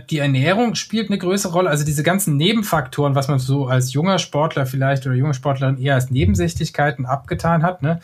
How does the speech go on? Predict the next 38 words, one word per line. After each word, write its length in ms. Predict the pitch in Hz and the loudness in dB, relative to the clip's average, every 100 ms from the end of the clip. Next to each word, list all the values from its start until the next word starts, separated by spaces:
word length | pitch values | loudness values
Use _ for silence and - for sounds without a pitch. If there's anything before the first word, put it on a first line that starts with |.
| - - - | -14 -20 -6
Die 80 | 127 | -6
Pflege 400 | - 139 180 185 | -2 0 2 0
des 120 | 170 | -2
eigenen 360 | 156 165 165 | -2 0 -2
Körpers, 580 | - 143 156 175 165 - | 0 0 2 0 0 -4
äh, 140 | 143 131 | -4 -2
die 160 | 135 | -2
wird 160 | 156 156 | 0 0
halt 180 | 131 135 | 0 0
wichtiger. 480 | 131 127 113 104 | -2 -4 -6 -8
Also 200 | 101 117 | -14 -8
man 260 | 120 123 127 - _ | -4 -4 -6 -10 _
kann 200 | 135 156 | 0 0
sich 180 | 165 147 | 0 0
halt 200 | 135 131 | -2 0
weniger, 440 | 139 170 165 139 - - _ _ _ - | 0 2 2 0 -8 -20 _ _ _ -2
gerade 240 | 135 151 | 0 2
wenn 100 | 151 | 2
man 120 | 151 | 2
natürlich 280 | 143 131 139 | 2 -2 -4
extreme 480 | 131 - 151 190 165 | -6 -2 0 2 2
Ambitionen 560 | 147 143 131 - 160 | 0 0 -4 -2 0
hat, 240 | 160 170 156 | 2 0 -2
wie 340 | 139 135 131 131 _ _ - _ _ | -2 -2 -4 -10 _ _ -20 _ _
viele 360 | - 147 143 131 | -6 -2 2 4
halt 340 | 131 135 131 | 4 0 -6
Altersklassensportler 1160 | - 135 156 131 - 139 135 127 143 139 139 127 | 0 0 2 0 0 0 -2 -2 0 0 2 0
im 80 | |
Triathlon, 480 | 127 156 175 170 156 | 0 2 2 2 0
die 140 | 143 123 | 0 0
halt 200 | 127 131 | 0 -4
jetzt 220 | 127 - 131 | -8 -10 -6
da 200 | 127 123 - - | -6 -6 -6 0
Ironman-Distanzen 920 | 147 180 170 175 170 - 165 165 170 | 2 2 0 0 -2 0 -2 0 0
machen 280 | 170 165 165 | 2 2 0
und 120 | 156 | 0
so, 240 | 175 185 - - - - - - - | -2 -2 -6 -20 -20 -20 -18 -8 0
ähm, 280 | 143 143 | 0 0